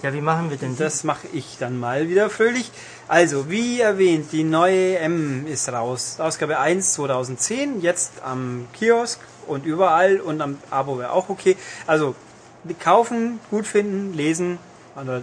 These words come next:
Speaker 2: lesen und dann gut finden, auch recht.
Speaker 1: Nein, erst gut finden und dann lesen.
Speaker 2: Ja,
Speaker 1: So sind die
Speaker 2: ach.
Speaker 1: Gamer von heute. Die finden ein Spiel schon geil, bevor es überhaupt erschienen
Speaker 2: Ach
Speaker 1: ist.
Speaker 2: was,
Speaker 1: Und
Speaker 2: aber
Speaker 1: sagen,
Speaker 2: wie
Speaker 1: es ist überbewertet oder unterbewertet.
Speaker 2: Also,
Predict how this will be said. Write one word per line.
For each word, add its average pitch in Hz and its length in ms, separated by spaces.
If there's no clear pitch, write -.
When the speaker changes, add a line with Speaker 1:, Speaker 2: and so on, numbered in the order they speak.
Speaker 2:
lesen 131 240
und 110 100
dann 160 140
gut 175 180
finden, 160 320
auch 151 200
recht. 156 280
Speaker 1:
Nein, 180 260
erst 196 280
gut 208 160
finden 196 320
und 165 160
dann 170 180
lesen. 143 340
Speaker 2:
Ja, 139 80
Speaker 1:
So 185 100
sind 202 240
die 180 60
Speaker 2:
ach. - 40
Speaker 1:
Gamer 180 300
von 170 180
heute. 156 300
Die 160 80
finden 208 220
ein 190 80
Spiel 202 240
schon 185 140
geil, 170 240
bevor 180 240
es 165 80
überhaupt 165 260
erschienen 156 460
Speaker 2:
Ach 131 40
Speaker 1:
ist. 120 160
Speaker 2:
was, - 220
Speaker 1:
Und - 60
Speaker 2:
aber 151 180
Speaker 1:
sagen, 170 300
Speaker 2:
wie - 20
Speaker 1:
es 156 100
ist 156 140
überbewertet 160 800
oder 139 200
unterbewertet. 131 800
Speaker 2:
Also, 151 380